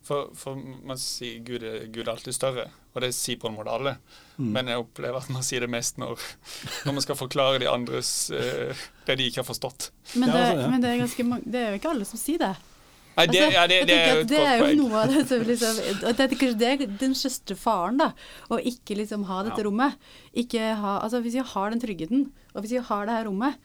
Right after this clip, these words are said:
Speaker 3: så kan vi få lov til å tenke, og så kan vi søke sammen, da. Eh, og det tenker jeg er å utruste konfirmantene til å søke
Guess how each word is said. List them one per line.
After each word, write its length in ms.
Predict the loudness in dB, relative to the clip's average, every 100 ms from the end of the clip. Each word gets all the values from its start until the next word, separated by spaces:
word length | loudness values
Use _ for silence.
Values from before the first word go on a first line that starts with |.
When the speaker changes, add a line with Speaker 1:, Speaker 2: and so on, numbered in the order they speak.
| _ _
Speaker 3:
så 140 | -8
kan 160 | -4 -4
vi 80 | -4
få 120 | -6
lov 60 | -6
til 80 | -4
å 60 | -6
tenke, 160 | -6
og 80 | -6
så 80 | -6
kan 80 | -6
vi 60 | -6
søke 400 | -4 -4 -4 -6
sammen, 260 | -4 -2 -4
da. 60 | -4 _ -20 -20 -20 _
Eh, 420 | -4 -2 0 -2 -4
og 100 | -4
det 200 | -4 -2
tenker 180 | -2 -2
jeg 100 | -2
er 80 | -2
å 80 | -4
utruste 500 | -6 -6 -8 -8 -8
konfirmantene 540 | -12 -6 -6 -4 -8 -8
til 80 |
å 60 | -8
søke 540 | -6 -6 -6 _ -6